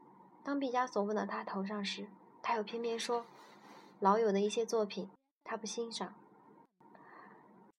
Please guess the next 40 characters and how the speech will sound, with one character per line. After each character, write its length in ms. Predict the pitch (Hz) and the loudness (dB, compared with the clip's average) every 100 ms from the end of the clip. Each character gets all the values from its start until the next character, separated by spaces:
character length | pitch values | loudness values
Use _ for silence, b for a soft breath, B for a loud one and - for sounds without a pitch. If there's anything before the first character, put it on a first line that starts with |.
| - | -16
这 120 | - 262 | -6 -4
还 200 | 220 220 | -2 -2
是 120 | 226 | 0
第 140 | 240 | 2
二 180 | 233 214 | 4 4
次 140 | 208 | 0
世 140 | 214 226 | -4 -2
界 160 | 220 | -2
大 120 | 220 220 | -2 -4
战 160 | 226 | -4
后 200 | 220 233 | -4 -4
的 100 | 196 | -4
事 140 | 196 185 | -2 -2
儿 100 | 180 | -4
了。 160 | 190 - - - - - - _ - - B - | -8 -14 -20 -20 -20 -20 -20 _ -20 -20 B -12
刚 180 | - 262 | -4 -4
三 160 | 262 262 | -2 -4
十 160 | - 233 | -2 -4
出 160 | 247 | -6
头 160 | 220 208 | -2 0
那 140 | 208 | 0
会 140 | 202 196 | -2 -6
儿， 120 | - - | -8 -12
在 140 | - | -12
巴 260 | 220 233 233 | 0 2 2
黎， 220 | 196 190 B B B - | 2 -2 B B B -4
正 160 | 277 | -2
被 120 | 262 247 | -2 -2
评 180 | 226 | -2
论 140 | 233 233 | -2 0
家 180 | 240 233 | -2 -2
看 260 | - 233 | -4 -4
好， 280 | 208 196 - B B - | -4 -4 -6 B B -8
被 140 | 247 | -6
超 260 | - 277 269 | -4 -6 -4
现 240 | 269 220 | -4 -4
实 100 | 208 | -4
主 200 | 202 185 | -4 -2
义 120 | 190 | 0
者 180 | 190 | -2